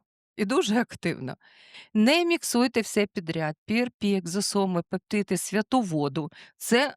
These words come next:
недоказова комбінація. Ви блефуєте, так? Фолікул любить баланс. Трохи сигналів, трохи кровотоки, трохи уваги і багато терпіння.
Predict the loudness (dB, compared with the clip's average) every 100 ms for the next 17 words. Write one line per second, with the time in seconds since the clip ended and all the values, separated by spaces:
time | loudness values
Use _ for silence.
0 | -2 2 2 2 0 -2 -2 -2 -2 -2
1 | -2 -2 -2 -2 -4 -2 -2 0 0 0
2 | -4 _ -4 -2 0 0 -2 -2 -8 -14
3 | -16 -2 -2 -2 _ -20 -20 -18 -20 -8
4 | 0 2 2 2 2 2 2 2 0 0
5 | 0 2 0 -2 -4 -2 0 -2 -2 -2
6 | 0 0 0 -2 -2 0 0 -2 -2 0
7 | -2 -2 -4 -2 -2 0 0 2 0 2
8 | 2 2 0 -2 -4 -6 -4 -4 -2 -4
9 | -4 -8 -6 -6 -8